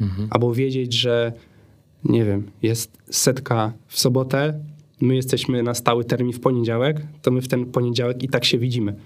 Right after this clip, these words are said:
Speaker 1: Mhm.
Speaker 2: Tylko że wtedy jest zdecydowanie inna jednostka. Ja wiem, że <laughs> akurat to, to jestem pewny na sto procent, że dużo osób, jak nawet z moich zawodników powiedział, „Dobrze, ja się, zrobię robotę domową w poniedziałek”.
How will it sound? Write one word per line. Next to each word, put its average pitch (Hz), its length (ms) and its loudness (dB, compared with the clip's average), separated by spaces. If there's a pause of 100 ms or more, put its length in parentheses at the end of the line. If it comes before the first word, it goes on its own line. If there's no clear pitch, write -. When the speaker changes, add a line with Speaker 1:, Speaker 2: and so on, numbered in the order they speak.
Speaker 1:
Mhm. 101 220 0 (140)
Speaker 2:
Tylko - 160 -2
że 170 100 2
wtedy 165 300 0
jest 151 380 -2
zdecydowanie 135 600 0
inna 123 160 -2
jednostka. 127 560 0 (460)
Ja 131 160 6
wiem, 135 360 0 (840)
że 113 540 0 (680)
<laughs> - 280 -4
akurat 127 400 0 (140)
to, 143 140 2 (160)
to 143 100 2
jestem 135 260 0
pewny 139 280 0
na 127 80 0
sto 127 160 -2
procent, 123 520 0
że 117 100 -2
dużo 123 320 2
osób, 123 360 0 (840)
jak 117 240 2
nawet 127 280 2
z 120 40 0
moich 127 220 0
zawodników 117 400 0
powiedział, 113 280 0
„Dobrze, 120 340 -2
ja 117 100 -2
się, - 140 -2 (280)
zrobię 139 680 0 (100)
robotę 123 420 0
domową 120 320 -2
w 117 80 -8
poniedziałek”. 113 500 0